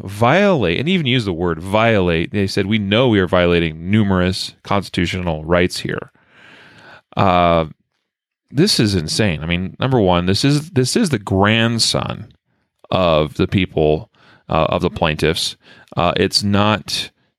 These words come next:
just some random kid, you know, they, uh, w-, decided they wanted to adopt, uh, or foster. Uh,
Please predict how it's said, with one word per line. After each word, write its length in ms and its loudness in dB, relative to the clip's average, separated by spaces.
just 200 -2
some 200 -2
random 320 -2
kid, 560 -2
you 100 0
know, 160 2
they, 440 2
uh, 340 -6
w-, 140 -2
decided 400 2
they 100 2
wanted 320 0
to 160 2
adopt, 520 -2
uh, 320 -4
or 160 -4
foster. 600 0
Uh, 540 4